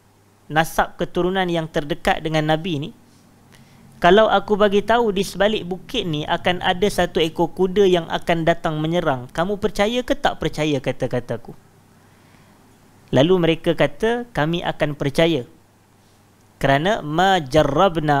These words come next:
alaika illa sidqan. Kami tak pernah tahu awak ni melainkan seorang lelaki yang sentiasa bercakap benar.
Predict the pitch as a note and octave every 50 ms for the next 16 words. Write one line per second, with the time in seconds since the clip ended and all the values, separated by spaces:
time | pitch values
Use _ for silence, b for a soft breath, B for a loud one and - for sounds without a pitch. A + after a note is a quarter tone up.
0 | B2+ - C#3 C#3 C#3+ E3 D#3+ D3+ - - C#3+ C3+ - - F3+ E3+ D#3 D3 C3+ C3+
1 | C3 B2 A#2+ B2 - - - - F3+ F3 D3+ C#3+ - - - C#3 B2+ A#2 A2 -
2 | - - C#3+ D3 E3 E3+ D#3+ - - - - - - D#3+ D#3 E3+ E3+ D3+ - -
3 | - E3 G3+ G#3 G3+ - D3 D#3+ E3 E3+ - D3 E3 G3 A3 G#3 F3 D#3 D3+ D3
4 | D#3 E3+ E3+ E3 D#3+ - D#3+ C#3+ C#3+ - - - - D#3 D3 D3+ C#3+ C#3+ C#3 C#3+
5 | C#3 C3 B2+ - - - G#3 G#3+ G3+ F#3 F3 E3 D#3+ D3+ - - F3 D#3 D#3 G3
6 | G#3 G3+ - - A3 F3+ D3+ C#3 - - C3+ A#2 - D#3+ E3 D3+ C#3+ C#3 C#3 C3+
7 | B2+ B2+